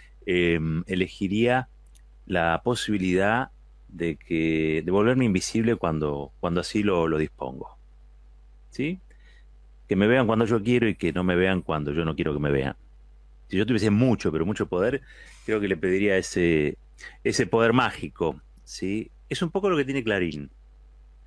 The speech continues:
Es un poco lo que tiene Clarín. Clarín está cuando quiere estar, cuando no quiere estar, está siempre, pero a veces se ve más y a veces se ve menos. Es la capacidad que tiene la comunicación concentrada, este, de generar,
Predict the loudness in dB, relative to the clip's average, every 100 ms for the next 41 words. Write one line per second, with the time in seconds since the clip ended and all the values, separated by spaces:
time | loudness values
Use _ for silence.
0 | -20 -20 -20 -12 -8 -4 -2 2 2 2
1 | 2 0 0 0 -2 -2 2 2 2 0
2 | 0 0 2 2 0 -2 -2 -2 -4 -2
3 | 0 0 -2 -4 -4 -4 -4 -4 -4 -2
4 | 0 0 -4 -8 -6 -4 0 0 0 -2
5 | 0 0 0 -2 -2 -2 0 -2 -2 -2
6 | 0 -2 -2 -2 -2 -4 -8 -12 -20 -20
7 | -16 -6 -4 -2 -2 -4 -2 0 0 -2
8 | -4 -2 0 0 -2 -2 -4 -4 -6 -4
9 | -2 -2 -4 -4 -2 2 2 0 -6 -20
10 | -20 -20 -8 -6 -6 -4 0 2 2 0
11 | -2 -2 0 2 2 0